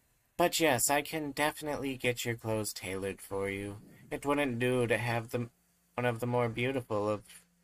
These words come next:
the humans wandering around in tattered clothes like that.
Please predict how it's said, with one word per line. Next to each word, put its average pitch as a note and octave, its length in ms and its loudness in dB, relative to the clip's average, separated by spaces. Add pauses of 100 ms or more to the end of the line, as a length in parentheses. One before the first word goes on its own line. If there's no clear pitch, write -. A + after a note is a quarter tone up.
(240)
the A2 100 -6
humans A2+ 920 -4 (460)
wandering A#2 400 0
around A#2 340 0
in A2+ 160 -4
tattered A2+ 440 -2
clothes B2 340 0
like A#2 240 -2
that. C#3 340 -2